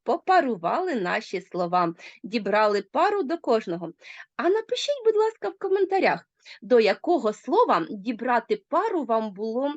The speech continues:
важко, і для яких слів дібрати, е, дібрана пара для вас виявилася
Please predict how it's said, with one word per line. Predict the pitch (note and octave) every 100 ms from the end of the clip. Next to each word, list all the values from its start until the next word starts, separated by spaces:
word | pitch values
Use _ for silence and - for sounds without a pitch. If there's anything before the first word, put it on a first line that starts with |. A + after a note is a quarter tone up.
| -
важко, | F4 F4 F#4 C#4 - E3 D3+ - - - -
і | C4 A#3+
для | A#3+ A#3+
яких | A#3+ A#3+ B3+ A#3+
слів | - C4 F#4 A#4 - -
дібрати, | F#3 A3+ A3+ C4 B3+ A3+ - _ -
е, | G#3 G#3
дібрана | G3+ B3+ - A3 G#3+ G3+ -
пара | E4 A#4+ E4
для | G#3+ A#3+
вас | C4+ B3+ A3 -
виявилася | A#3+ A#4 A#4 A4 G#4 G#4 G#4+